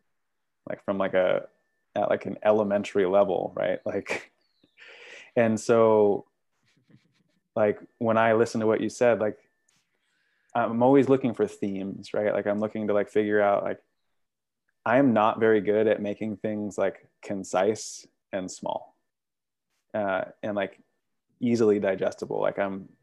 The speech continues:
hella wordy, highly conceptual, and, like, I hide behind concepts all the time. And I'm, like, becoming more aware of that. And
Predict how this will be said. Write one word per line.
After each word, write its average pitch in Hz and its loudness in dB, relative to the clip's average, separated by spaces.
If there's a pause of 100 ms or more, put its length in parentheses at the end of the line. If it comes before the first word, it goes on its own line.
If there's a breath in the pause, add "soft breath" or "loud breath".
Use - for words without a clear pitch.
(120)
hella 117 0
wordy, 104 2 (840)
highly 123 4
conceptual, 101 -4
and, - -10
like, 104 -6
I 101 0
hide 110 2
behind 95 -4
concepts - -8
all 98 -2
the 95 -6
time. - -10 (1000)
And 104 -4
I'm, 98 -4
like, 95 -6
becoming 107 -4
more 101 -2
aware 95 0
of 92 -2
that. 92 -4
And - -16